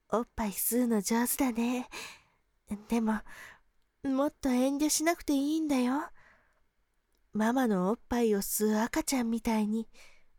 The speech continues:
思いっきり吸っていいからね。私、おっ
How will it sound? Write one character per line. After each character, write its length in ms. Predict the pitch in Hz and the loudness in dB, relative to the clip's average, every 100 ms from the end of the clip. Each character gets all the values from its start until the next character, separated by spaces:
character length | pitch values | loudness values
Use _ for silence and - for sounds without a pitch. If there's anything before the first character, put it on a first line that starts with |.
| - | -6
思 300 | 180 170 185 | -4 0 -2
い 40 | |
っ 80 | 196 - - | -4 -10 -10
き 160 | 220 | -6
り 160 | 226 - _ - | -4 -6 _ -6
吸 160 | - | -6
っ 40 | - | -4
て 80 | 226 | -2
い 160 | 220 | -2
い 60 | 233 | -2
か 100 | 226 | -4
ら 140 | 190 | -6
ね。 380 | 180 202 269 - _ _ _ _ _ _ _ _ _ - - - - _ _ _ _ _ _ _ _ _ _ _ - | -4 -6 -6 -10 _ _ _ _ _ _ _ _ _ -20 -20 -20 -20 _ _ _ _ _ _ _ _ _ _ _ -8
私、 640 | 208 - 226 - 277 269 - - - - - - _ _ | -6 -6 -6 -4 -4 -6 -12 -12 -12 -16 -20 -20 _ _
お 100 | |
っ 60 | 294 | -4